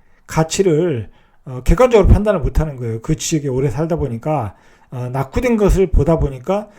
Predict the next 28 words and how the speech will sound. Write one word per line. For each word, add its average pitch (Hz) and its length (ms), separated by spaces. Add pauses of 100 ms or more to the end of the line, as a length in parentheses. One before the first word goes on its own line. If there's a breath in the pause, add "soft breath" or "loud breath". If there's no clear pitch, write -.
(140 loud breath)
미래를 220 500
못 139 200
보는 127 240
거예요. 110 240
미래를. 120 680 (200 soft breath)
자, 143 120
이제 131 220
그런 185 240
게 190 100
이제 127 140
원주민 156 560
효과예요. 139 380
이, 120 140
이, 160 180
이게 185 300
이제 170 460 (280 loud breath)
요즘은 175 300
많이 135 180
없어졌죠. 131 520
뭐, 117 260 (160)
요즘은 208 400
뭐 160 160
그냥 143 200
신축이면 208 540
다 139 140
올라가는 135 400
시대가 127 280
되었으니까. 117 640